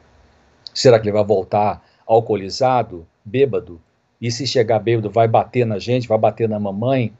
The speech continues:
né, vai mandar a gente pra fora de casa? Como é que vai ser? Então, essa ansiedade na hora de voltar o pai do trabalho. Então, vinte anos depois, trinta anos depois,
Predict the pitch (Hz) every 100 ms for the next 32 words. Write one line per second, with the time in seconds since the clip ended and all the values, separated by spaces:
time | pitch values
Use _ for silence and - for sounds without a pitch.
0 | _ _ - 107 120 117 113 113 98 -
1 | 107 - 113 101 98 131 139 120 101 -
2 | _ _ - 151 - 117 - - 90 82
3 | _ _ - 120 131 - 139 131 - 139
4 | 107 127 127 131 117 104 107 110 117 120
5 | 110 110 104 113 101 113 110 107 - _
6 | _ _ 113 101 110 107 110 110 117 113
7 | 107 101 87 78 _ _ _ 120 120 110
8 | 123 220 262 208 202 175 - 113 113 170
9 | 226 240 202 175 165 165 202 220